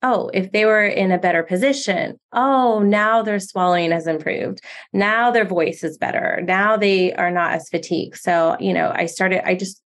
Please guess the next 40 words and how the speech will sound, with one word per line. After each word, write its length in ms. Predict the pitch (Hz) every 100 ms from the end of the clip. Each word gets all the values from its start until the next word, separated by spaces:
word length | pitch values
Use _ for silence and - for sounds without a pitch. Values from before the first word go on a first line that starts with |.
| -
feel 160 | 185
like 240 | 175 160 -
I 100 | 180
learned 480 | 180 175 170 170 175 - - -
so 140 | 202
much 240 | 190 170 -
more 180 | 175
when 140 | 170 170
I 100 | 160
saw 440 | 160 180 165 151
what 260 | - 185 185
happens 400 | 175 170 165 160
when 100 | 160
they 140 | 156
don't 300 | 160 175 196
have 240 | 175 156 151
it 160 | 151
at 180 | - 156
all. 460 | 165 160 156 170 185 - - -
And 180 | 175 170
then 240 | 165 165
once 240 | 170 165
they 160 | - 160
do, 240 | 160 156 - _ - -
are 160 | 180
given 260 | 165 165 160
the 60 |
opportunity. 840 | 143 - 160 - 165 160 - - 196 _ - - _
So 320 | - 214 196 -
yeah, 200 | 294 262
we 240 | 196 208
were 220 | 196 208
then 300 | 202 202 208
growing. 760 | 196 196 190 202 214 226 226 202 _ _ _ _ _
You 140 | - 202
know, 180 | 185
that 200 | 185 180
was 340 | 190 190 185 175
what 280 | 175 175 165
in, 340 | 180 175 175